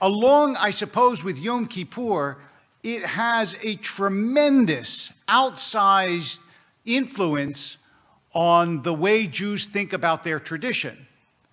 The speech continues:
And there are lots and lots of reasons why Passover is so important, its themes, its scope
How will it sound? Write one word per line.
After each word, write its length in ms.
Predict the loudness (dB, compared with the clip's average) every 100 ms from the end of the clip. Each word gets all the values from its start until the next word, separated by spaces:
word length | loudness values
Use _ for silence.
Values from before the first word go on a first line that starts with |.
| _ _ _ _ _ _ _ _ _ -2
And 180 | 0
there 100 | 0 4
are 180 | 4
lots 540 | 4 2 4 4 2 0
and 180 | -2 2
lots 300 | 2 2 0
of 180 | -4
reasons 500 | -2 0 0 -2 -4
why 180 | -2 -2
Passover 680 | -2 -2 -2 -2 -4 -4 -6
is 100 | -4
so 220 | -2 -2
important, 640 | -2 -4 -4 -2 -4 -8
its 280 | -10 -8 -10
themes, 920 | -8 -6 -2 -2 -2 -4 -10 -12 -14 -16 _ _ _ _ _ _ _ _ _ _ _
its 320 | -6 -6 -6
scope 680 | -8 -6 -4 0 2 2 0